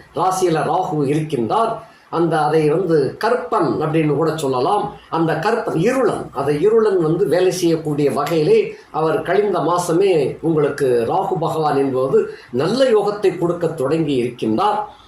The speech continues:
அதே சமயத்துல அந்த உங்களுடைய வீட்டு நாயகன் வந்து மூன்றாம் இடத்துல அமர்ந்திருக்கின்றார்.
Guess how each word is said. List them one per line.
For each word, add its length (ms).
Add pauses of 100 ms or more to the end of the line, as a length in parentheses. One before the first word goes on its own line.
(260)
அதே 180 (100)
சமயத்துல 720 (100)
அந்த 340
உங்களுடைய 420
வீட்டு 400
நாயகன் 640
வந்து 340
மூன்றாம் 580
இடத்துல 520
அமர்ந்திருக்கின்றார். 960